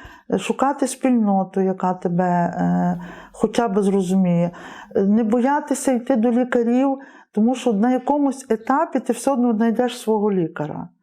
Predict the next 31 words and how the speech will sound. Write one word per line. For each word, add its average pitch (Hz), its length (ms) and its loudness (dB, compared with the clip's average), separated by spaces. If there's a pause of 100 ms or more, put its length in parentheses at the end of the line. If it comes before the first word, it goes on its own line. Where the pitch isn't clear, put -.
(320)
Не 202 100 2
боятися 254 600 0
йти 247 220 0
в 262 80 -4
центри, 240 680 2
які 226 260 0
пропонують, 226 840 0 (280)
користуватися 240 580 -2
тими 240 280 0
послугами, 233 600 0 (340)
на 220 120 2
якомусь 269 480 0
етапі 247 400 -2
ти 233 220 0
знайдеш 220 600 0
того, 226 280 0
хто 226 180 -6
тобі 190 260 -2
допоможе. 175 800 -2 (580)
І 214 60 2
просто 294 420 0
починати 240 640 0
жити 220 440 -2
от 208 220 -2
в - 140 -20
тій 254 180 0
ситуації, 220 600 -2
в - 20 2
якій 196 240 0
ти 208 160 -2
знаходишся, 208 640 -2